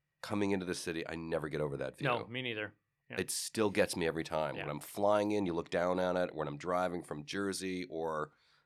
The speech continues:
Speaker 1: the other side, it just, it gets me every time. And I say to myself,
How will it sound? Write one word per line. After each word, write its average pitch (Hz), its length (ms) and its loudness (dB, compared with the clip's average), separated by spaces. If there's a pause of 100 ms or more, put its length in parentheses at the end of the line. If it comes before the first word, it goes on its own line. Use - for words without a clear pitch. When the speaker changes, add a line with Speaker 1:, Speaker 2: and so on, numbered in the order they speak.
(120)
Speaker 1:
the 85 100 2
other 90 160 4
side, 90 520 4
it 90 120 -10
just, - 340 -4
it - 220 -12
gets - 280 -2
me 85 320 -4
every 73 500 -4 (160)
time. 69 420 -2 (100)
And 71 100 -4
I 73 80 0
say 73 260 -4
to 73 60 -4
myself, 71 440 -2